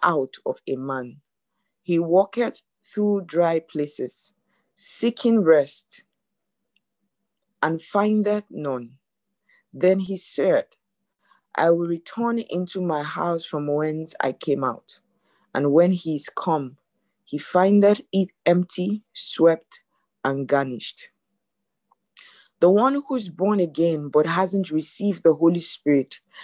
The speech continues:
has his spirit swept and garnished but empty. Consequently, he falls, he easily falls into temptations and sin.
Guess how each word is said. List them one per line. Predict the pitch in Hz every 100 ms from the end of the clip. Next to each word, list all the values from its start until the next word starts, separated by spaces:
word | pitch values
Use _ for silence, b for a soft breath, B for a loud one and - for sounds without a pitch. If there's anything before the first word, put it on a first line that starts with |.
| B B
has | - 214 208 -
his | - 165 -
spirit | - - 180 196 185
swept | - - - 196 190 - -
and | 151 139 135
garnished | 143 143 139 131 - -
but | 139 135 _
empty. | 139 131 - - - _ _ _ _ _ _ _ b b b b -
Consequently, | - 262 277 - 220 190 160 - 123 - _ _ _ _
he | - 190
falls, | 185 - 226 247 254 247 - - _ _ _ _
he | 196 202 - - -
easily | 277 277 294 277
falls | 269 - 208 202 202 - -
into | 220 208 226
temptations | - 175 151 - 156 151 - 147 143 139 - b b b -
and | 135 131
sin. | - - 151 131 117